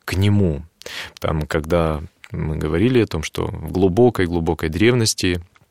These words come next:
люди отвернулись от своего Творца,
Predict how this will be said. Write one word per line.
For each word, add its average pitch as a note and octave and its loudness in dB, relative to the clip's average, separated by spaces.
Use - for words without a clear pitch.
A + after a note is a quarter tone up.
люди F#2 2
отвернулись E2 0
от - -6
своего D2+ -2
Творца, B2 -2